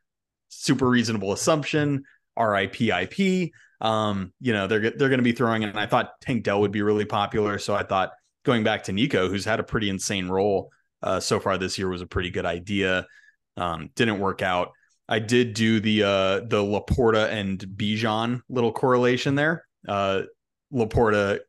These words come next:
kicked Bijan's <laughs> ass, unfortunately. That was a good play, but Bijan didn't get it done. And then I played the Saints, uh, D S T in, uh, in a, a defense, and I thought that was a really good play.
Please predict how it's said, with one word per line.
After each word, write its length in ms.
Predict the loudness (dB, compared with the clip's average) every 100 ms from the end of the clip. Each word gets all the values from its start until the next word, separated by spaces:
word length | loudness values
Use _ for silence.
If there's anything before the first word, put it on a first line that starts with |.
| _ -4
kicked 240 | -4 0
Bijan's 500 | 0 0 0 0 0
<laughs> 20 |
ass, 420 | 0 -2 -4 -2
unfortunately. 640 | -2 0 0 0 -2 0 2
That 120 | 2
was 140 | 0 0
a 40 |
good 180 | -2 0
play, 300 | 2 2 2
but 220 | 0 -2 -6 -20 _ _
Bijan 320 | 2 4 4 2
didn't 160 | 2
get 140 | 0 0
it 80 |
done. 180 | 0 0
And 120 | 0
then 80 | 0
I 80 | 0
played 220 | 0 0
the 80 | 0
Saints, 640 | -2 -2 -2 -4 -8 -10 -14 _ _ _ _ _
uh, 300 | -2 0 0
D 200 | 0 0
S 160 | 0 -2
T 480 | -6 -2 -2 -2 -6 _ _ -20 _ _ _ _
in, 220 | -6 -4 -2
uh, 380 | -2 -2 -2 -4
in 260 | -4 -4 -4
a, 480 | -2 -2 -2 -2 -2
a 20 |
defense, 480 | 0 2 2 2 2
and 100 | 2
I 60 |
thought 180 | 2 2
that 80 | 4
was 160 | 4
a 40 | 4
really 200 | 2 4
good 180 | 0 0
play. 380 | 0 2 2